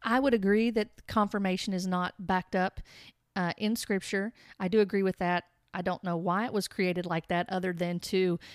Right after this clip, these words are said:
maybe appease people and to tell them, you know, if you hear a prophecy, then to roll with it because God's probably already been speaking that to you. Again, these were things I used to teach people, that if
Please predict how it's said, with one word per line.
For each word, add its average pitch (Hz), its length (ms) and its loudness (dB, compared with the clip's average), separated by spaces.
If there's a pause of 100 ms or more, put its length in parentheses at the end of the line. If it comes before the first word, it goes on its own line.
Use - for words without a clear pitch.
(160)
maybe 185 460 2
appease 233 400 2
people 190 420 0
and 180 220 -6
to - 60 -12
tell 202 260 0
them, 180 240 -2
you 180 100 -4
know, 170 120 -2
if - 120 -6
you 208 80 0
hear 202 160 -2
a 196 60 0
prophecy, 175 720 0 (240)
then 190 240 2
to 185 160 -2
roll 190 240 6
with 180 180 2
it 180 260 -4
because 180 360 -4
God's 185 260 0
probably 190 280 0
already 185 200 -2
been 175 100 -4
speaking 202 420 -2
that 165 180 -4
to 190 120 -2
you. 165 280 2 (180)
Again, 190 280 2
these 185 180 0
were 262 80 0
things 220 240 0
I 190 60 2
used 202 160 0
to 269 40 0
teach 208 260 -4
people, 190 340 0
that 185 140 0
if 185 140 -4